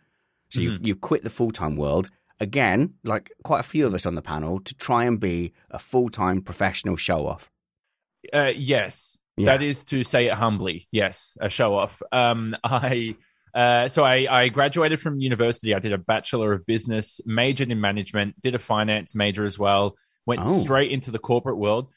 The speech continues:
Speaker 2: worked at K P M G, which is a brilliant firm out there, one of the top firms you can, uh, go to for corporate management, did some consulting work.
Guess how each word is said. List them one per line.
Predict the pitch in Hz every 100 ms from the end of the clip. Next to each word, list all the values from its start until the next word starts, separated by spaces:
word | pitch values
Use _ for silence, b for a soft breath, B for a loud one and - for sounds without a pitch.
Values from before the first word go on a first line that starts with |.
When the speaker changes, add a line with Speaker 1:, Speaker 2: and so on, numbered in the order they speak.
| _
Speaker 2:
worked | 123 180 220 196
at | 139
K | 175 170
P | 165
M | 147
G, | 127 123 180 208
which | 131
is | 123
a |
brilliant | 90 139 156 160 139 -
firm | 117 107
out | 98 101
there, | 98 127
one | 147
of | 113
the | 101
top | 117 -
firms | - 104 101 98
you | 98
can, | 101 95 95
uh, | 98 90
go | 90 98 98
to | -
for | - 92 92 _ _ _ _
corporate | - 98 - 95
management, | 90 95 101 98
did | 120 -
some | 117
consulting | 113 101 107 101 110 98
work. | 98 98 -